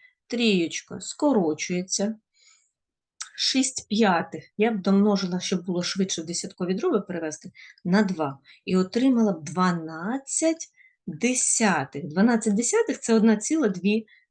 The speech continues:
десяті. Додати вісім цілих та відняти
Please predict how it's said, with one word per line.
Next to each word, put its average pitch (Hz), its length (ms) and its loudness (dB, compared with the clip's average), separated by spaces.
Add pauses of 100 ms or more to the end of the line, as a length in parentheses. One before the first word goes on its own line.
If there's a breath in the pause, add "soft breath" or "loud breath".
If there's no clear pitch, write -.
десяті. 170 840 -2 (1200)
Додати 185 680 0
вісім 202 360 -2
цілих 403 360 0
та 240 160 -4
відняти 214 680 -2